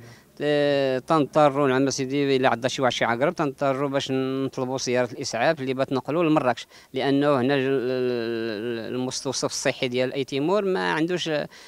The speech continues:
الإمكانيات باش ي-، نعم سيدي ما تتوفرش هذيك الإمكانيات باش ياخذ الناس ل-، دوك الحالات ديال العقارب،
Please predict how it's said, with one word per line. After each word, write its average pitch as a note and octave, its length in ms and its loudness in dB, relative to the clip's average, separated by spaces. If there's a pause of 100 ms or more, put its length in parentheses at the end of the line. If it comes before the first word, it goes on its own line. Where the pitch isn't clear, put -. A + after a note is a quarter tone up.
(240)
الإمكانيات D#3+ 720 6
باش E3 240 4
ي-، D3+ 640 0 (360)
نعم C3+ 240 0
سيدي C#3 480 0
ما C#3+ 100 -2
تتوفرش D#3 380 -2
هذيك D#3+ 160 2
الإمكانيات D#3+ 520 2
باش C#3+ 260 0
ياخذ C#3 500 2
الناس D3 460 4
ل-، C#3 220 0
دوك C#3+ 120 0
الحالات C3+ 360 6
ديال B2+ 180 4
العقارب، A#2+ 480 4